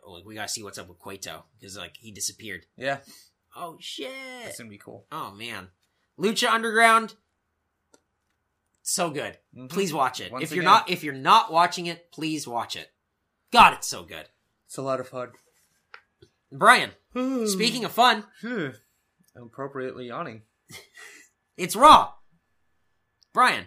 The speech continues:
Speaker 2: Mm-hmm.
Speaker 1: what'd you think of Lucha Underground?
Speaker 2: It's incredible.
Speaker 1: Brian,
Speaker 2: Mm-hmm.
Speaker 1: what'd you think of Raw?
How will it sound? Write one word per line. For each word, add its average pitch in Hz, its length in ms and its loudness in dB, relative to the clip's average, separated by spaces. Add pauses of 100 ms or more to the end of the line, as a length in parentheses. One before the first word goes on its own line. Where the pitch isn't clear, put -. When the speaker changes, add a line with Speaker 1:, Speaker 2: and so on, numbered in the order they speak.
(160)
Speaker 2:
Mm-hmm. 139 220 -14 (720)
Speaker 1:
what'd 190 200 -2
you 208 60 -4
think 208 180 -6
of 214 60 -4
Lucha 220 200 -2
Underground? 131 360 -2 (460)
Speaker 2:
It's - 280 -20
incredible. 120 680 -18 (120)
Speaker 1:
Brian, 175 380 4 (180)
Speaker 2:
Mm-hmm. 123 200 -20
Speaker 1:
what'd 170 200 -6
you 180 40 -6
think 208 120 -4
of 202 60 0
Raw? 190 240 4